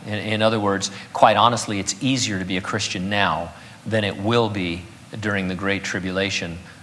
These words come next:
uh, when you will face martyrdom. Verse ten, "He who leads into captivity shall go into captivity. He who kills with the sword must be killed with the sword. Here is the patience and the faith of the saints." This comes as a chant of victory.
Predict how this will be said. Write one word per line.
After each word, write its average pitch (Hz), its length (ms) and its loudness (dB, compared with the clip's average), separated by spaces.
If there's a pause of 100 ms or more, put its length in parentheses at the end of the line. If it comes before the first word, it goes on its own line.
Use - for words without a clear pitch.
(100)
uh, 90 220 -4
when 101 340 -4
you 98 100 -2
will 95 120 -4
face 90 360 -2
martyrdom. 90 460 0 (460)
Verse 135 280 6
ten, 170 200 8
"He 139 200 4
who 147 140 6
leads 143 280 4
into 151 160 4
captivity 156 580 6
shall 151 200 4
go 110 240 6
into 135 280 2
captivity. 190 600 4 (320)
He 147 100 8
who 139 80 8
kills 160 300 6
with 139 100 0
the 131 60 0
sword 170 280 8
must 160 340 6
be 185 140 2
killed 190 360 4
with 202 220 4
the 196 80 4
sword. 120 420 6 (320)
Here 151 420 8
is 180 340 4
the 123 100 2
patience 120 460 4
and 135 100 2
the 123 40 4
faith 107 340 2
of 110 100 -2
the 113 100 2
saints." 117 500 4 (500)
This 196 280 4
comes 202 360 6
as 160 160 8
a 147 80 4
chant 175 400 4
of 151 100 4
victory. 120 540 4